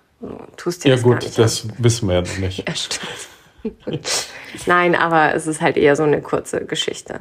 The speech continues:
Speaker 2: Mhm.
Speaker 1: So. Und dann muss ich aber sagen, und das, ich gl-, ich hab da auch schon mal mit Christina in dem anderen Podcast, ähm, den ich mit ihr mach,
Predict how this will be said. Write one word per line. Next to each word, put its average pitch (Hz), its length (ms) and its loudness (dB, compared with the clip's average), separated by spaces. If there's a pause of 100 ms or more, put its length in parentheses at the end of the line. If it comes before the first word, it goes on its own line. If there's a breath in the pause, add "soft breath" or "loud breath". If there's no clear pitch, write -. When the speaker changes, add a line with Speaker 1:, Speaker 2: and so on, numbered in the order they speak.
(160)
Speaker 2:
Mhm. 117 380 2
Speaker 1:
So. 151 340 -4 (760 loud breath)
Und 185 240 4
dann 202 480 4 (1120)
muss 214 300 6
ich - 200 -2
aber 180 300 2
sagen, 196 760 0 (100)
und 185 180 -2
das, - 300 -6 (420)
ich 175 120 -6
gl-, - 200 -4 (320)
ich - 320 -4 (240)
hab 185 140 -2
da 185 140 2
auch 175 100 0
schon 180 160 -4
mal 175 120 -2
mit 170 160 -8
Christina 196 460 0
in 175 120 -2
dem 165 180 -6
anderen 190 300 0
Podcast, 185 640 -8
ähm, 180 360 -4
den 180 200 -4
ich 175 160 -6
mit 180 120 -6
ihr 175 100 -2
mach, 175 200 -4